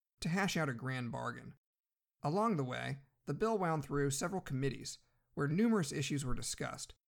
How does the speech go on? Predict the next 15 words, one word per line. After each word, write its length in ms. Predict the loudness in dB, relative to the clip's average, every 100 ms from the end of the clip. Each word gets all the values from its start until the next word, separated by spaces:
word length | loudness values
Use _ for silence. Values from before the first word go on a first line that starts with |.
| _ _ _ _ _ _ -2
What 100 | 0
is 100 | 0
striking 520 | 0 0 0 0 0
about 260 | 2 0 0
all 160 | -2
of 60 | 0
these 160 | 2 0
discussions 680 | -2 -2 0 0 -2 -10 -14 _ _ -2
is 100 | 0
how 140 | 0
often 420 | 0 -2 -2 -4
mitigating 480 | -2 -2 0 0 0
measures 460 | 0 0 0 -4 -8 _ _
was 180 | -2 -2
addressed. 560 | -2 -2 -4 -6 -12